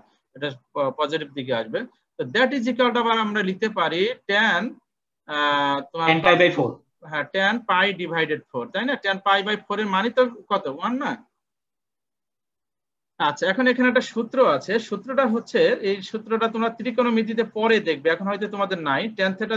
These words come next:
Speaker 1: that is equal to যদি tan alpha হয়, ওই যে আলফাটাই হচ্ছে pi by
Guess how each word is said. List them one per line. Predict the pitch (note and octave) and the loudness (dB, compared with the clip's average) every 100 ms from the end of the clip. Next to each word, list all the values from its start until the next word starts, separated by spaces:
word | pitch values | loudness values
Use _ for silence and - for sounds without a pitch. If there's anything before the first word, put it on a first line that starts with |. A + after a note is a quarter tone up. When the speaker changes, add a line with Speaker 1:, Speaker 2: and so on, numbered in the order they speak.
| F#3+ | 0
Speaker 1:
that | F#3+ | -2
is | F#3+ | -4
equal | G3 G3+ | -4 -2
to | G3 | -2
যদি | F3+ F3+ | -6 -10
tan | F3+ G#3 G#3 F#3 | -4 0 2 4
alpha | E3+ E3 F3+ | 2 2 0
হয়, | C3 A2+ G2 - _ _ _ _ _ | 0 -4 -8 -14 _ _ _ _ _
ওই | E3 F3 | -4 0
যে | |
আলফাটাই | F3 F3+ F#3+ G3+ G#3 | 2 2 -2 -2 0
হচ্ছে | F#3+ F#3+ | -2 -4
pi | F#3 E3 D#3 | -2 0 2
by | D3 | 2